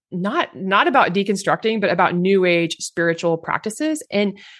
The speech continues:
but it kind of became clear to me that not only is deconstructing an exercise in postmodern ideology, it's also a New Age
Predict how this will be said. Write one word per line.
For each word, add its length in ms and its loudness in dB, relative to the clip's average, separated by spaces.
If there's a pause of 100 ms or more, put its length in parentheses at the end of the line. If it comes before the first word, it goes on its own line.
(160)
but 100 -12
it 60 -16
kind 160 -2
of 80 2
became 260 2
clear 360 0
to 160 -6
me 460 -2
that 280 0
not 360 2
only 340 2
is 180 0
deconstructing 1160 -4
an 200 0
exercise 1000 -2
in 500 -2
postmodern 840 0
ideology, 960 -2 (520)
it's 260 0
also 340 -2
a 80 4
New 320 2
Age 400 0